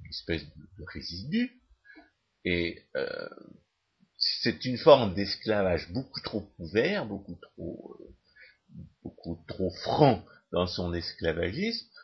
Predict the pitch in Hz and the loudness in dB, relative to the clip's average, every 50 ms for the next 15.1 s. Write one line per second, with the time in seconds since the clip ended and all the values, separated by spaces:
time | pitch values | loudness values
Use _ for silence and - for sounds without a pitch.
0 | _ _ _ - - 113 117 139 156 156 - - 76 - 50 - - - - - | _ _ _ -14 -8 -6 -4 -4 -4 -4 -2 0 2 4 4 4 2 0 -4 -8
1 | - - 76 78 - - _ _ _ _ _ _ _ _ _ _ _ _ _ _ | -10 -14 -16 -16 -18 -20 _ _ _ _ _ _ _ _ _ _ _ _ _ _
2 | _ _ _ _ _ _ _ - - - - - 101 - - 104 92 90 87 85 | _ _ _ _ _ _ _ -20 -18 -14 -12 -12 -10 -4 -2 0 0 0 0 -4
3 | - - - 82 - - - 151 185 190 165 143 104 95 92 87 80 78 - - | -6 -10 -8 -4 0 0 2 2 2 2 0 0 -2 -2 -2 -4 -6 -6 -8 -12
4 | - - - - 95 92 90 87 - - - - 151 147 143 110 90 85 85 80 | -14 -12 -8 -4 -4 -4 -4 -4 -6 -4 -2 0 0 0 -2 -4 -6 -6 -6 -6
5 | 76 80 80 87 98 90 92 87 - - 90 78 - 80 - - _ _ - - | -6 -4 0 0 0 2 0 -2 -2 -4 -8 -10 -10 -10 -16 -20 _ _ -16 -14
6 | - - - _ _ - - - 90 87 95 107 90 104 104 104 104 113 110 117 | -14 -14 -14 _ _ -12 -10 -6 -2 -2 -2 -2 -2 -4 -6 -6 -6 -4 -2 0
7 | 120 123 127 117 - - - - - - 123 110 107 98 95 104 101 98 - - | 0 0 0 0 -2 -4 -10 -16 -6 0 4 4 4 4 4 2 0 -2 -2 -2
8 | 101 98 95 107 107 98 98 - - _ _ _ - - - - - - - - | 0 6 8 8 8 8 6 2 -8 _ _ _ -16 -8 -6 -4 -4 -2 -4 -6
9 | - - - - 160 156 - - _ _ _ _ _ _ _ _ _ _ _ _ | -8 -10 -12 -14 -16 -18 -20 -20 _ _ _ _ _ _ _ _ _ _ _ _
10 | - 156 147 - - - - - 160 139 123 113 113 110 107 101 107 120 120 104 | 8 8 10 12 12 12 12 12 12 12 10 8 6 6 6 4 4 4 4 2
11 | 87 - - _ - - - - _ - - 98 85 80 - - - 87 - - | 0 -6 -16 _ -20 -20 -20 -20 _ -8 -6 -6 -4 -4 -4 -4 -4 -6 -6 -6
12 | 92 85 - - - 196 208 240 247 208 175 92 87 - _ _ _ _ _ _ | -8 -8 -8 -4 2 6 6 6 6 4 0 -4 -6 -8 _ _ _ _ _ _
13 | _ _ _ _ _ _ _ _ _ _ _ _ _ _ _ _ _ _ _ _ | _ _ _ _ _ _ _ _ _ _ _ _ _ _ _ _ _ _ _ _
14 | - - - - - - - - 98 92 92 90 - 131 135 135 - 175 165 127 | -14 -14 -14 -12 -14 -8 -2 2 2 2 2 2 0 0 0 0 2 2 2 2
15 | 92 | 2